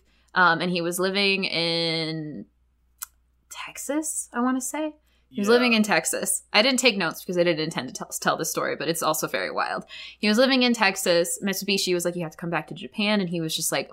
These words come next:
Speaker 1: "Hmm,
Speaker 2: No.
Speaker 1: I don't wanna, I don't wanna do that."
Speaker 2: <laughs>
Speaker 1: And so he ended up getting a job at Sega of America that was just starting out,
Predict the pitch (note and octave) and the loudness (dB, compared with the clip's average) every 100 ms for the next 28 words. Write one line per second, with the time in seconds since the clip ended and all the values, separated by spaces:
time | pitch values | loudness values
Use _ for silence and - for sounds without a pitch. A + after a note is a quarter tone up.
0 | - G#3+ E3 D#3 A2+ G#2+ - - - - | 2 2 4 0 -2 -6 -14 -20 -20 -2
1 | G3+ A3 G#3 E3+ F#3+ G3 A3 G#3+ E3+ D4 | 2 4 2 0 0 2 4 2 4 4
2 | E3 C#3+ - A#4+ - F3+ F3+ F3 F#3+ F3 | 6 4 4 0 0 2 0 0 4 4
3 | E3+ E3+ F#3+ G#3 G#3+ G#3+ G3+ F#3+ F3+ F3 | 4 2 0 2 2 2 2 2 4 2
4 | F3+ - E3+ F3 G#3+ F3+ D#3+ D#3+ D#3+ G3+ | 2 0 0 2 2 0 0 -2 -2 -2
5 | - D#3+ D#3+ D#3+ - D#3 E3+ F#3 C#3+ E3 | -4 -4 -2 -4 0 0 0 0 2 2
6 | G3 | -2